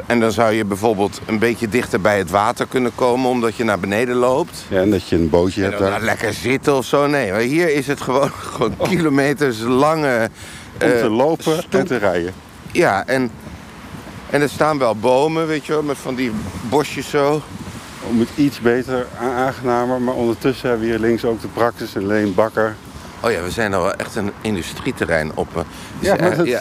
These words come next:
Speaker 2: in-, Eindhoven industriestad
Speaker 1: Ja, dat
Speaker 2: is
Speaker 1: is
Speaker 2: ook een
Speaker 1: het
Speaker 2: typische
Speaker 1: wel.
Speaker 2: industriestad.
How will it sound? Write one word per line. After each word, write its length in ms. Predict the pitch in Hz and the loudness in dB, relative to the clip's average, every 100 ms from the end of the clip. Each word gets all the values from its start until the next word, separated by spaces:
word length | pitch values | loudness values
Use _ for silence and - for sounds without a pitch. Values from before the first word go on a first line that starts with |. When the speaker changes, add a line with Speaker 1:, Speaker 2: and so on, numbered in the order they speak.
| - | 0
Speaker 2:
in-, 160 | 170 139 - 185 - | 0 0 -4 -4 2
Eindhoven 600 | 180 180 160 143 160 139 | 2 4 2 0 0 0
industriestad 720 | 127 113 - 190 - 98 - - - - - - - - - | 0 -2 -4 -2 2 0 0 -10 -16 -14 -14 -14 -12 -8 -2
Speaker 1:
Ja, 220 | 117 80 - | 0 0 -2
dat 100 | 95 | -6
Speaker 2:
is 100 | - | 0
Speaker 1:
is 60 | 156 | 2
Speaker 2:
ook 80 | 139 | 2
een 80 | 127 | 0
Speaker 1:
het 80 | |
Speaker 2:
typische 340 | 92 165 135 127 | 0 -2 0 2
Speaker 1:
wel. 80 | 107 | 2
Speaker 2:
industriestad. 580 | 101 - 165 - 95 | 2 0 -4 0 0